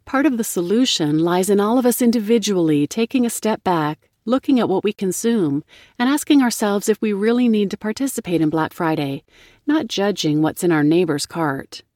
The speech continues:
The other and most important part of the solution lies in addressing the systemic issues that lead to this yearly hysteria. So, what can you do instead? So you've decided not to engage in Black Friday this year and to encourage those around you to do the same.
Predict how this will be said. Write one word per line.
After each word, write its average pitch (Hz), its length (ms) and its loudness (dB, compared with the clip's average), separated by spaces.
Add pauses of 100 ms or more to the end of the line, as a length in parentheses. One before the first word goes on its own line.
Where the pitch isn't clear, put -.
(640)
The 220 160 4
other 202 360 2
and 175 160 0
most 269 300 -2
important 233 560 0
part 180 240 0
of 156 80 -2
the 170 80 -2
solution 170 680 2
lies 214 280 0
in 233 100 4
addressing 214 520 0
the 190 60 -2
systemic 214 680 -2
issues 156 640 0
that 196 180 -4
lead 226 320 -2
to 175 120 -2
this 185 240 -4
yearly 185 440 0
hysteria. 156 800 -4 (1200)
So, 240 460 2
what - 140 -4
can 294 140 2
you 277 80 8
do 233 160 2
instead? 185 680 -2 (840)
So 311 160 2
you've 302 160 6
decided 202 500 2
not 208 240 0
to 254 140 0
engage 175 420 4
in 156 100 2
Black 147 240 0
Friday 160 300 0
this 151 240 -2
year 143 300 0
and 226 240 0
to 240 120 -2
encourage 220 420 0
those 185 240 -2
around 185 420 -2
you 170 100 2
to 160 100 -2
do 160 140 2
the 156 80 -4
same. 175 460 -4